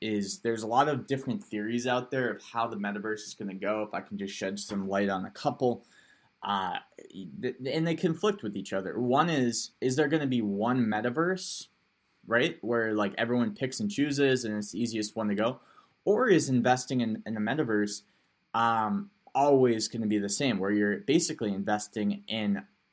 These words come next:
many different platforms at once? So it's kind of like an index of different things,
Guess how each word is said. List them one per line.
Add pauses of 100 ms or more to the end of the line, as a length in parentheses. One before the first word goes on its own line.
(140)
many
different
platforms
at
once?
So
it's
kind
of
like
an
index
of
different
things,